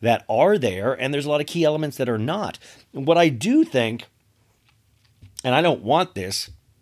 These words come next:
but I think Tamra lucked out. I think Tamra will be back, uh, unless they go a completely different way, which I think they should go the way of New York and take a two-year hiatus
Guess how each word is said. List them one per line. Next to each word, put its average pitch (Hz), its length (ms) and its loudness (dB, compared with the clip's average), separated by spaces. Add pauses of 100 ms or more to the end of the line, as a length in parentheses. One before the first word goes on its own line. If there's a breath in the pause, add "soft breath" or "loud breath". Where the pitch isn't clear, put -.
(840 soft breath)
but 110 220 2
I 120 140 4
think 131 340 -2
Tamra 127 420 0
lucked 127 240 2
out. 143 260 2 (100)
I 104 80 -2
think 98 240 -8
Tamra 117 460 0
will 95 260 -4
be 127 140 -2
back, 92 420 -4 (400 loud breath)
uh, 98 280 -2
unless 127 400 2
they 120 140 2
go 110 180 4
a 101 60 -2
completely 143 460 -2
different 139 280 0
way, 95 220 -4
which 107 180 -2
I - 160 -2
think 156 260 -2
they 151 120 0
should 113 160 0
go 113 160 4
the 110 80 2
way 104 160 0
of 98 120 -2
New 101 80 0
York 110 400 2
and 95 120 -4
take 104 200 -2
a 92 40 -4
two-year 98 500 -2
hiatus 92 640 -2